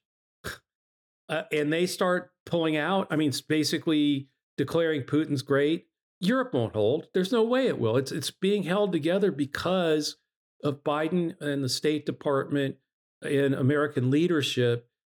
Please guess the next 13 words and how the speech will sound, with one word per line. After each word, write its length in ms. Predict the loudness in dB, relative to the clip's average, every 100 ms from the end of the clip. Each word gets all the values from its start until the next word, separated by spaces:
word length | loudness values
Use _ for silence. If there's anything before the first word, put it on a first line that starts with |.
| _
that 260 | -4 -4 -8 _ _
many 440 | 2 2 2 -2 -8 _ _ _
doubted 480 | -2 0 0 0 2
whether 300 | 2 4 2
that 220 | 0 0
was 160 | -2
gonna 220 | 0 -2 0
be 340 | 2 2 4
restorable, 840 | 2 0 2 4 4 2 0 -2 -6 _ _ _ _ _ _ -6
uh, 60 | -6
quickly 420 | 0 -2 0 0
enough 280 | 2 0 0
after, 580 | -2 -2 -2 -2 -2